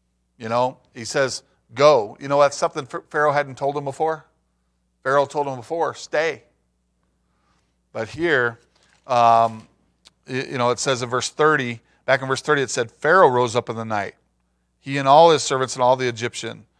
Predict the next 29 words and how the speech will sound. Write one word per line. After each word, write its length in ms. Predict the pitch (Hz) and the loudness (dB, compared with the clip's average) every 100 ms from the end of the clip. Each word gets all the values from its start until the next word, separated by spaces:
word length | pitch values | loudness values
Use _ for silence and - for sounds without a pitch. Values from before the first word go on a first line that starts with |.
| _ - | _ -10
There 100 | 123 | -6
was 100 | 120 | 2
that 200 | 131 123 | 2 2
great 340 | 127 151 175 | 2 2 2
cry 280 | - 165 160 | 4 6 6
in 80 | 156 | 2
Egypt, 500 | 165 135 113 - _ _ _ _ _ _ | -4 -2 -2 -4 _ _ _ _ _ _
for 180 | 127 | -8
again, 280 | 120 131 151 | -6 -2 -2
there 100 | 120 | -2
was 120 | 117 | -6
not 140 | 120 127 | -2 -2
a 40 | |
house 500 | 110 - 151 131 - | -4 -2 0 0 0
where 220 | 131 123 | -6 -6
there 160 | 123 123 | -2 -4
was 180 | 123 110 | -4 -6
not 240 | 120 - | -8 -8
one 160 | 135 120 | -10 -6
dead." 380 | 120 135 117 - _ _ _ _ _ _ _ | -4 -4 -6 -12 _ _ _ _ _ _ _
So 160 | - | -10
Pharaoh 340 | 127 175 190 175 | -2 2 6 4
called 340 | - 143 135 | 4 4 4
for 120 | 139 | 0
Moses 400 | 127 120 113 113 | -2 -2 -2 -8
and 100 | 120 | -10
Aaron 160 | 113 113 | -8 -4
by 140 | 107 | -2
night, 340 | 110 107 104 | -2 -6 -10